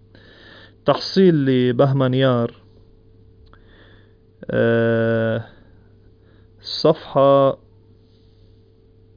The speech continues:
مائة وسبعة وثمانين،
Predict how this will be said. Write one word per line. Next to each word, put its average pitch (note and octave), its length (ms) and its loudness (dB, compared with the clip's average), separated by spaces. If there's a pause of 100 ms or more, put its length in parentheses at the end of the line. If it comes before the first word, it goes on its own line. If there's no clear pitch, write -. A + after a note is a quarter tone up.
(1600)
مائة E3 160 4
وسبعة D3+ 480 4
وثمانين، A#2+ 520 -2